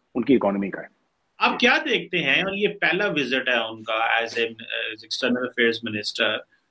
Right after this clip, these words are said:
Speaker 2: और, अ, इसकी, अ, कई लोग कह रहे हैं कि जी जो भारत है वो पाकिस्तान को रिप्लेस करना चाह रहा है,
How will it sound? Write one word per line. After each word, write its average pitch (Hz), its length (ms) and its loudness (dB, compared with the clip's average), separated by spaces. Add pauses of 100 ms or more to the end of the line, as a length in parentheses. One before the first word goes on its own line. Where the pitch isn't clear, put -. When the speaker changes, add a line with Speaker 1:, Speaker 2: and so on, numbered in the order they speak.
(160)
Speaker 2:
और, 131 420 4
अ, 135 520 2
इसकी, 220 640 0
अ, - 360 -2
कई 190 120 4
लोग 214 240 0
कह 185 120 4
रहे 190 120 4
हैं 190 100 0
कि 185 80 2
जी 202 180 -4
जो 190 180 0
भारत 151 440 0
है 180 120 4
वो 196 80 2
पाकिस्तान 170 580 0
को 170 80 0
रिप्लेस 127 440 0
करना 156 300 0
चाह 147 240 2
रहा 151 160 2
है, 147 200 2